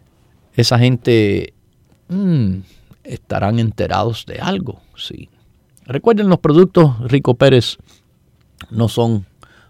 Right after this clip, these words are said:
los que están ahí cualquiera, en cualquier lugar, sino son los productos en el cual a veces,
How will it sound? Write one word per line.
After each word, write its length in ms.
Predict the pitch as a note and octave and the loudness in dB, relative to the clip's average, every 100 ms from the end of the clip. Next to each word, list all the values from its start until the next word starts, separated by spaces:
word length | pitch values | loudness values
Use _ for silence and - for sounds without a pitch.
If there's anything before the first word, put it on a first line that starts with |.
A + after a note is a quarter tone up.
| _ | _
los 200 | G#2+ G#2+ | -8 -8
que 100 | G#2+ | -10
están 460 | - G#2+ A#2 A2+ | -8 -6 -4 -2
ahí 420 | G2 G#2 A#2+ A2+ G2+ | -2 -2 -2 -2 -4
cualquiera, 800 | - F#2+ F#2+ B2 B2 A#2 G#2+ G#2 _ _ _ _ _ _ - | -4 -4 -4 0 2 2 0 -2 _ _ _ _ _ _ -8
en 160 | C#3 | -6
cualquier 600 | C3 A2 F#2 - A2+ A#2 A2+ _ _ | -4 -6 -6 -2 -2 -2 -10 _ _
lugar, 560 | G2+ G2 G2 G2+ A#2 B2+ _ _ _ _ _ - _ _ | -8 -4 0 0 0 -8 _ _ _ _ _ -20 _ _
sino 520 | - A3 G#3 G3+ - _ _ | 0 4 4 4 0 _ _
son 560 | - - B3+ C4+ C4 - _ _ _ - | -2 4 4 2 -4 -12 _ _ _ -6
los 220 | D3 D3+ | -2 -2
productos 600 | D#3+ C#3+ F3 F3+ F#3 - | 0 2 2 2 -4 -2
en 100 | D3+ | -2
el 160 | B2+ A2+ | -4 -4
cual 640 | C#3 D3+ D#3+ D3+ C#3+ - _ _ _ _ _ _ _ _ _ _ _ _ _ | 4 4 4 2 -2 -6 _ _ _ _ _ _ _ _ _ _ _ _ _
a 100 | G2+ | -10
veces, 840 | - A#2 - G#3 G#3 - - - | -8 -8 -8 -8 -8 -10 -14 -16